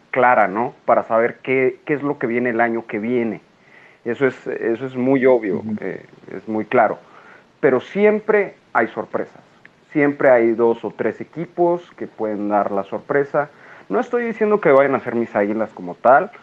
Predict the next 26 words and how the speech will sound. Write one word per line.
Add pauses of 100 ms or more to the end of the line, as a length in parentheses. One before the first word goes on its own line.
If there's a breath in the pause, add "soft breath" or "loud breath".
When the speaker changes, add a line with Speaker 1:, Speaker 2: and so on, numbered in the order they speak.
(380 loud breath)
Speaker 1:
pero (120)
sí
creo
Speaker 2:
Ujú.
Speaker 1:
que
existe
la
posibilidad (520 loud breath)
de
que
hay
equipos (560 loud breath)
que
los
ven
así
para,
para
abajo
y
en
el
mero
momento (300)
Speaker 2:
Así
es.